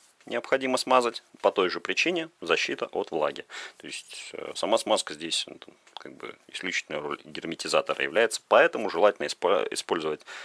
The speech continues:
смазочки на основе сульфоната кальция, который водичку не боится. Так, левая, левая чашка — это у нас вот здесь у нас трансмиссия, значит, левая чашка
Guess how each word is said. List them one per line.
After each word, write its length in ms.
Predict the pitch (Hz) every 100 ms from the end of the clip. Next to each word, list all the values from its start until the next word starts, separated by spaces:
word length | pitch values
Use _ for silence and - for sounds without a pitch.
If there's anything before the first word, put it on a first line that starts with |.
| - -
смазочки 500 | - 113 139 131 -
на 240 | 85 82 76
основе 360 | - 113 131
сульфоната 600 | 104 - - 71 62 - -
кальция, 540 | - 160 143 131 113 - - - - - _ - -
который 480 | - - 120 123 95 -
водичку 680 | 78 71 76 110 - 117 - _ - - - _ _ _ _ _
не 120 | 113
боится. 400 | 117 90 73 - -
Так, 280 | 101 - - - - -
левая, 500 | - 110 104 76 71 - -
левая 320 | 98 87 78
чашка — 320 | - 180 -
это 160 | 92 90
у 40 |
нас 180 | 90 -
вот 100 | 85
здесь 160 | 80
у 40 | 80
нас 100 | 78
трансмиссия, 580 | - 95 160 185 - 76
значит, 300 | 78 - -
левая 240 | 82 73
чашка 400 | - 156 - 85